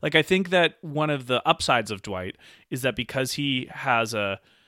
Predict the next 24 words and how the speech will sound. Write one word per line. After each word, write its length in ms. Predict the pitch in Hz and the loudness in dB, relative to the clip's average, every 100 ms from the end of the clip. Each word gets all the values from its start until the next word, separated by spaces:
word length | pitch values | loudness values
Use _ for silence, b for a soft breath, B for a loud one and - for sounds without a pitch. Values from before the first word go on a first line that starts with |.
| b b _ _ 113 | b b _ _ -10
a 60 | |
devil 260 | 113 113 110 | -4 -4 -2
may 180 | 107 104 | -4 -4
care, 440 | 113 107 98 92 | -2 -2 -2 -4
uh, 80 | 107 | -4
but 120 | 110 | -6
it's 120 | 107 | -4
not 160 | 123 92 _ _ _ _ _ _ _ _ _ | -6 -6 _ _ _ _ _ _ _ _ _
quite, 280 | - 135 117 _ _ - | -4 -2 -2 _ _ -14
like, 140 | 127 123 | -12 -8
I 60 | |
think 140 | 131 113 | -8 -6
devil 220 | 104 104 | -8 -8
may 80 | 101 | -10
care 200 | 90 101 | -10 -12
connotes 340 | - 98 90 | -10 -10 -10
a 60 | 101 | -12
bit 160 | 92 | -12
of 100 | - | -12
charm 520 | - - - 101 85 90 | -10 -8 -6 -6 -8 -12
or 40 | |
charisma. 440 | - 117 107 92 92 | -10 -8 -8 -8 -10
Like, 160 | 98 | -10
it's, 180 | - - | -10 -12